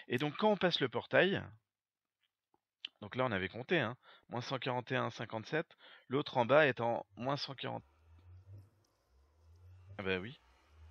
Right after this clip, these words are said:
Bon, <laughs> faudra que je le déplace, c'est pas grave, pour un bloc ça va pas gêner. Mais l'autre en bas, l'autre en bas est justement, euh, en moins cent quarante,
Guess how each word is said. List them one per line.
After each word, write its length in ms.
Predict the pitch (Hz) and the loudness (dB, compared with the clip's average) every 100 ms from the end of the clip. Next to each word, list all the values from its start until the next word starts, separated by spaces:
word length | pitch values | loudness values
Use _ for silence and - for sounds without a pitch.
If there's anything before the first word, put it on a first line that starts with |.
| - - - - 101 | -20 -20 -16 -14 -8
Bon, 180 | 104 - | -8 -6
<laughs> 1000 | - - - _ - - - 151 160 - | -8 -8 -12 _ -20 -20 -10 -6 -6 -6
faudra 180 | 110 98 | -2 -2
que 80 | 95 | -2
je 40 | |
le 80 | 98 | -2
déplace, 300 | 95 101 - | -2 -4 -6
c'est 120 | 95 | -2
pas 100 | 104 | 2
grave, 180 | 90 85 | 2 0
pour 240 | - 82 - | -8 -12 -2
un 180 | 123 127 | 2 2
bloc 300 | 120 123 123 | 2 0 0
ça 120 | 113 | -2
va 120 | 98 | -2
pas 140 | 92 104 | -2 -4
gêner. 340 | 92 92 98 - - - - - | -4 -6 -8 -12 -16 -14 -14 -4
Mais 100 | 110 | 2
l'autre 260 | 123 143 147 | 2 2 2
en 80 | 123 | 4
bas, 340 | 123 131 139 - 92 | 6 6 6 0 -2
l'autre 320 | 131 165 - | 0 0 0
en 80 | 143 | 2
bas 300 | 123 139 147 | 4 4 2
est 160 | - 117 | -2 -2
justement, 640 | 113 135 - 120 123 143 - | -2 -4 -4 -4 -4 -6 -4
euh, 720 | 101 98 95 92 90 90 87 85 | -2 0 -2 -2 -4 -4 -6 -4
en 140 | 101 | -2
moins 180 | 117 131 131 | -2 -4 -6
cent 200 | - 131 | -10 -6
quarante, 260 | 117 110 | -4 -4